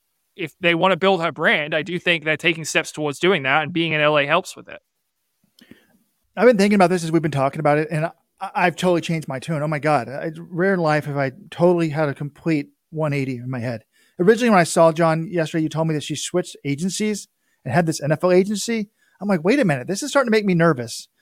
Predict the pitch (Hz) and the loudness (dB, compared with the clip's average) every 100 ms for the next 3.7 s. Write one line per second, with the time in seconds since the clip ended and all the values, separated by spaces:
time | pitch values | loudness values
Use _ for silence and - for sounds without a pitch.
0 | _ - 208 196 277 349 226 190 185 180 | _ -4 2 4 4 4 4 6 6 4
1 | 165 190 202 240 196 170 175 143 127 143 | 4 2 2 4 4 6 4 2 -6 -6
2 | 151 143 123 165 117 139 139 139 180 151 | -4 -4 0 0 2 -4 -2 2 0 0
3 | 156 143 127 147 123 117 | -2 -2 -4 -8 -6 -10